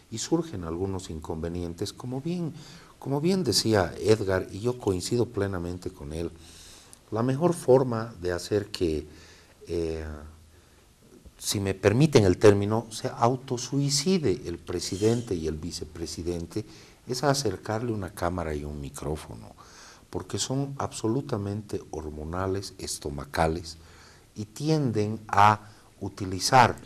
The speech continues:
las cámaras y los micrófonos como un mecanismo, como un mecanismo de, este, más, más que todo,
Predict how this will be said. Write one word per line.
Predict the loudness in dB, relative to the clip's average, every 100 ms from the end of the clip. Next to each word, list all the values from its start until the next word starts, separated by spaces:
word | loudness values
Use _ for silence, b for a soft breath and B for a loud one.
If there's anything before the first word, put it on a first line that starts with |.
| -12
las | -8 -6
cámaras | 4 4 4 0 -2
y |
los | -4 -6
micrófonos | -6 -4 2 2 2 -4 -6 -8 B B B B
como | 2 4 4
un | 2 0
mecanismo, | 0 0 -4 -2 -2 -4 -2 -2 -2 B B B B -8
como | -4 -2
un | 0
mecanismo | -2 -2 -4 -4 -4 -4 -2 0
de, | 6 6 4 -6 B B B
este, | -6 -4 -4 -6 0 6 8 8 4 -4 -8 -12 b b b b b _ -18 -16 -14 -14 -18 -18 -18 -6
más, | 2 6 6 4 -2
más | 4 6 6 4
que | -4
todo, | 8 8 10 6